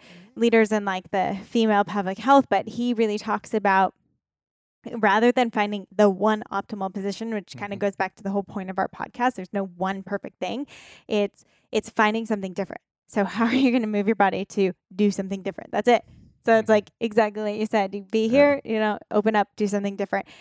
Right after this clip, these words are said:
Speaker 1: It doesn't matter. Like if you feel your shoulder blades rounding back, pull them back, pull one back, pull the, like, how can you do something different to just manipulate the posture?
Speaker 2: 'Cause regardless of what we say or what the,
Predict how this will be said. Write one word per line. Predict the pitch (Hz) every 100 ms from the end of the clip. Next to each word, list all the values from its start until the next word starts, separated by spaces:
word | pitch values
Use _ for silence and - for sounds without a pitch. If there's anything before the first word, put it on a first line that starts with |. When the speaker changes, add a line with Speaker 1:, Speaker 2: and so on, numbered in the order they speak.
| - -
Speaker 1:
It |
doesn't | 208 208 208
matter. | 196 196 - 202
Like | 202
if | 208
you | 202
feel | - 247 247
your | 240
shoulder | 233 220
blades | 208 214 208
rounding | 196 190 196
back, | 254 262 - _ _
pull | 240
them | 196 202
back, | 240 220 _
pull | - 202
one | 208 254
back, | 233 - -
pull | 220
the, | 214 247 -
like, | 226 208
how | 208 247
can | 269 269
you | 220
do | 226
something | 233 226 226
different | 262 254 202
to | 208
just | 202 208
manipulate | 208 208 226 226 226
the |
posture? | - 277 - -
Speaker 2:
'Cause | 160 147
regardless | 143 151 247 226 -
of | 135
what | 165 135 120
we | 131 135
say | - 107 123
or | 110
what | 107 117 -
the, | 104 98